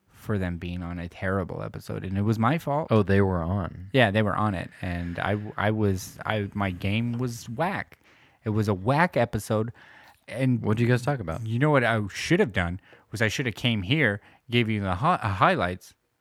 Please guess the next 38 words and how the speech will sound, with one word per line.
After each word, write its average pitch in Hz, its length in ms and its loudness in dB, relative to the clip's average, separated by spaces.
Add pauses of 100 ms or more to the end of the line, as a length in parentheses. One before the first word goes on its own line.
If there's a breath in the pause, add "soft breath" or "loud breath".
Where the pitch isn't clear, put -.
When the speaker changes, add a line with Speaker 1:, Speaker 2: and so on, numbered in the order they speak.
Speaker 1:
right? 117 180 2
And 117 120 2
we 113 100 2
just 104 200 -6
talk 104 180 -6
shit - 180 -6
about 87 240 -2
me 107 280 0
for 92 180 -8
fucking 92 420 -4
that 95 200 -2
episode 82 420 -6
up. 127 140 6
Speaker 2:
Oh, 147 320 6
we 107 180 0
could 135 80 -2
do 120 80 2
that 87 120 0
next 107 200 -6
time. 110 240 -8 (120)
Speaker 1:
I'm - 280 -12 (100)
bored - 260 -16 (720)
with - 140 -16
that - 300 -14 (460)
idea. - 360 -14 (200)
Speaker 2:
Well, 120 300 4 (760 soft breath)
okay, 101 200 4
well, 107 200 8
but 139 280 2
the 127 100 10
next 131 260 8
episode 104 360 6
Speaker 1:
I 101 60 8
Speaker 2:
I'm - 80 6
Speaker 1:
love 123 180 8
this 107 160 4
Speaker 2:
on, 90 120 4
Speaker 1:
table. 85 420 -4